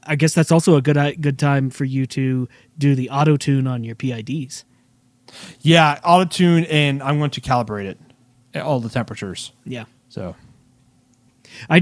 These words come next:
Speaker 1: I, I was actually doing that last weekend on my brew rig, is,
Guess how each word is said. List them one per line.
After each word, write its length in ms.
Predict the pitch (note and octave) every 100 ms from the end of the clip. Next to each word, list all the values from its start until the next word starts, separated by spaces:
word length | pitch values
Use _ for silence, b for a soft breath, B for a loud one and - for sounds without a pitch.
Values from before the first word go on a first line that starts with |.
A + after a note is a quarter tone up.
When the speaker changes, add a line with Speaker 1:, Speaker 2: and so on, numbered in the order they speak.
| G3+
Speaker 1:
I, 160 | F3+ F#3
I 120 | F3+
was 160 | F3+
actually 220 | F#3+ - D#3
doing 180 | E3+
that 160 | D#3+ C#3
last 280 | D3+ D3+ -
weekend 360 | D3 D3 C#3
on 160 | C3+ C3
my 360 | C3+ C3 C3 - _ _
brew 200 | C#3+ C3+
rig, 320 | B2+ B2+ A#2+
is, 180 | A#2